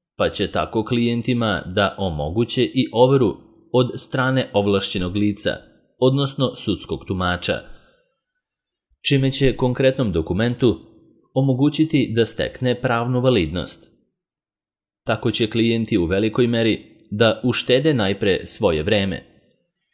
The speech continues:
jer će u okviru naše poslovnice da dobiju sve što je potrebno da bi mogli dokumenta koja su prevedena u ovoj kombinaciji jezika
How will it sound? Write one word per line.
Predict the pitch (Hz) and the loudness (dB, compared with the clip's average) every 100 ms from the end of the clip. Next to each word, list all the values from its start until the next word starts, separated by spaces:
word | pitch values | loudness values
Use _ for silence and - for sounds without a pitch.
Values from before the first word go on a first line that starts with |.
| _ _ | _ _
jer | 110 107 107 | 2 2 4
će | 120 - | 0 0
u | 120 123 | 4 4
okviru | 127 113 85 | 4 0 0
naše | 82 98 - | -2 -2 -2
poslovnice | 120 123 120 131 120 113 117 90 - - - - _ | 0 0 0 -2 -2 0 0 0 -4 -18 -20 -20 _
da | 113 104 110 104 | -6 0 2 2
dobiju | 123 123 131 147 | 2 2 4 4
sve | 117 - 120 | 2 2 0
što | 123 - | 2 0
je | 78 78 | 0 0
potrebno | 95 78 104 95 95 57 - _ _ _ | 0 0 0 0 -2 -6 -12 _ _ _
da | 98 98 | 0 0
bi | 87 95 - | 2 -2 -2
mogli | 104 90 78 107 | -2 -2 0 0
dokumenta | 110 113 131 123 123 123 95 - - _ _ | 0 0 0 0 0 2 2 0 -16 _ _
koja | - 120 | 2 4
su | 110 123 | 4 0
prevedena | 110 107 107 127 139 107 - | 0 2 2 0 0 0 0
u | 127 131 | 0 0
ovoj | - 131 123 85 | 4 4 4 0
kombinaciji | - 104 104 90 78 - 85 | 0 -2 0 -2 -4 -4 -4
jezika | 67 117 135 - 87 | 0 0 0 0 -2